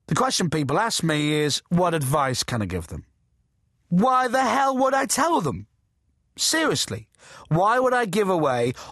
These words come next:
all the learning that I spent fifteen years finding out for free?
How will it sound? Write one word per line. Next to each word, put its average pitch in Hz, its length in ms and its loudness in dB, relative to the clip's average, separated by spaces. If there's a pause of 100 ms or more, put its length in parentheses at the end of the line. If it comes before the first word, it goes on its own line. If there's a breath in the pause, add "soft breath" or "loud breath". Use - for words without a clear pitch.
all 254 260 2
the 233 140 0
learning 156 420 2
that 156 140 2
I 160 100 0
spent 156 400 -4
fifteen 240 800 0
years 196 380 2
finding 180 440 0
out 151 360 -6 (400 soft breath)
for - 340 -2
free? 170 560 -2